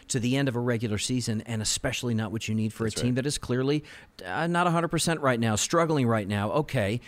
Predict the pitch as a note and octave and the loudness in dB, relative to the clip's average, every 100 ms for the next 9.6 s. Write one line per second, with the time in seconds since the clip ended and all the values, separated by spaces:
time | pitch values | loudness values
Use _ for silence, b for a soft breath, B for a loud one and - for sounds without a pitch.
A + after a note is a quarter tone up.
0 | B - - C#3+ C#3 C3 B B B - | B -4 2 4 4 0 B B B -2
1 | C3 B2+ - A#2+ C#3+ D#3+ D3 B2 A#2+ B2+ | 2 2 -2 0 0 2 0 0 0 2
2 | C#3 A#2 A#2+ - B B B G#2+ A2+ - | 4 2 0 -2 B B B 0 0 0
3 | G#2+ - A2 G#2+ G2+ - F#2+ G2+ G#2 C#3 | -2 2 4 4 2 2 0 2 2 0
4 | - - A2+ A2+ A2 G#2 - A2+ A#2 A#2+ | -2 -2 0 2 2 0 -4 -4 -4 0
5 | B2+ B2+ C3+ D3 F#2+ A2+ A2+ B2+ A#2+ A2+ | 0 2 0 -2 0 -2 0 0 0 0
6 | A2 - C3+ - E2+ F2+ - A2+ A2+ A#2 | -2 0 -2 -2 -2 -2 0 0 2 0
7 | - - B2 A#2 - - B - - C3+ | 2 2 4 2 2 -2 B -6 -2 0
8 | D3+ G#2+ F#2 E2+ F2+ F2 - C#3 C3 G#2 | 0 0 0 -2 -2 -2 0 0 0 0
9 | - B B B B - | -2 B B B B -16